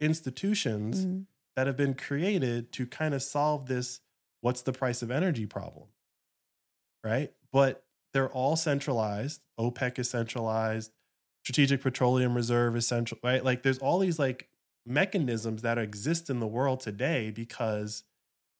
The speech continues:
Speaker 1: the price of energy is not decentralized, right? You got basically opec on one side and people who drive S U Vs on the <laughs> other. And if the price gets too high, the people who drive S U Vs are like, "I ain't paying that."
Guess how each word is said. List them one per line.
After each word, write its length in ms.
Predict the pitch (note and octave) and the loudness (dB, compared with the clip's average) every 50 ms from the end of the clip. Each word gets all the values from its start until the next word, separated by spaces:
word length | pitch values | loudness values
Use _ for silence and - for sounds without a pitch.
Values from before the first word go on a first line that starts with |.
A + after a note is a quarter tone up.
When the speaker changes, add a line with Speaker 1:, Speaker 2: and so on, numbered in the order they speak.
| _ _ _ - | _ _ _ -8
Speaker 1:
the 80 | B2 A#2 | -8 -8
price 360 | - - D3 D#3 D#3 - - | -2 0 2 2 4 2 0
of 120 | C#3 B2 | 0 0
energy 380 | C3 C3+ D#3 E3+ D3+ A#2+ A#2 A2+ | 0 2 4 4 2 2 0 -4
is 180 | - A2 G#2+ | -4 -4 -4
not 420 | A2+ A2+ A2+ A#2 A#2+ C3+ C#3 - - | -2 -2 0 2 4 2 2 0 -2
decentralized, 800 | A2+ G#2+ G2+ - G#2+ G2 F#2+ - - F2 E2+ - - _ _ _ _ _ _ _ _ _ _ _ _ _ _ _ _ _ _ _ _ - | -6 -4 -2 -2 -2 -4 -6 -6 -10 -12 -14 -16 -20 _ _ _ _ _ _ _ _ _ _ _ _ _ _ _ _ _ _ _ _ -8
right? 200 | G#2+ G#2 A2 A#2+ A2 | -4 -2 -2 -2 -2
You 100 | B2+ B2 | 0 2
got 240 | C3 A#2 A#2 - | 2 2 2 2
basically 340 | A#2 C#3 E3 E3 D#3+ C#3 B2+ - | 2 2 2 2 2 0 -2 0
opec 600 | - - C#3 C#3+ C3+ - A2 G2+ G2 G2 - - - | 2 2 2 2 2 0 -2 -2 -4 -6 -10 -10 -4
on 160 | A2+ A2 A2 | -4 -2 0
one 180 | A2 A#2+ A#2+ A#2+ | 2 2 2 2
side 440 | - - G2+ G2 F#2+ F#2 F#2 F#2+ F#2 _ _ _ _ _ _ _ _ | 2 0 0 -2 -6 -8 -10 -12 -14 _ _ _ _ _ _ _ _
and 520 | - A#2+ A2+ A2+ A2 G#2+ G#2 G#2 G2+ G2 - _ _ | -4 -2 0 0 0 0 -2 -2 -4 -6 -10 _ _
people 220 | - C3 B2+ B2+ | -2 -2 0 0
who 100 | G#2 B2 | 0 -2
drive 260 | A#2+ A#2 A#2 G#2+ G#2+ A2 | 0 0 0 0 0 0
S 180 | A2 - - | 0 -2 -2
U 80 | A2 G#2 | -2 0
Vs 280 | G2+ A2+ A2 G#2 G2 | 0 2 2 2 0
on 120 | G2+ F#2 G2+ | -2 -2 -4
the 120 | F#2+ G2 | -2 0
<laughs> 60 | - | 0
other. 120 | G2+ G#2 - - - - - - _ _ _ _ _ _ _ _ _ _ _ _ _ | 0 -2 -2 -4 -6 -6 -8 -12 _ _ _ _ _ _ _ _ _ _ _ _ _
And 500 | - A#2 A#2 A#2 A2+ A2 A2 A2 G#2+ G#2+ - | 2 4 4 4 4 4 2 0 -2 -4 -6
if 100 | - A#2 | -6 -4
the 100 | - A2+ | -4 0
price 280 | - - C#3 C#3+ C#3 - | 4 4 4 6 4 2
gets 360 | C3+ A#2 - C3 C3+ C3+ - | 0 0 2 2 2 2 2
too 180 | - - B2+ A2+ | -2 -2 0 2
high, 280 | B2+ F#3 G3 E3+ D3 | 4 4 4 4 4
the 80 | C3+ B2 | 2 2
people 160 | A2 C3+ B2+ | 2 0 2
who 80 | C3 B2+ | 2 0
drive 220 | A#2+ C3+ B2+ B2 | 2 2 2 2
S 160 | B2 A#2+ - | 0 0 -2
U 60 | A#2 A2+ | -2 0
Vs 260 | D3 F#3 F3 D3+ C3+ | 4 6 6 6 4
are 40 | B2 | 4
like, 160 | A#2 A2 A#2+ | 0 0 2
"I 180 | F#3+ B3+ D4 | 2 4 6
ain't 140 | C4+ F#3+ E3 | 6 6 6
paying 280 | - C#3 C#3 D3 D3 D3 | 4 4 4 4 4 4
that." 500 | F3+ F#3+ - - - - - F#3 E3 | 4 2 2 0 -2 -2 -2 -2 -2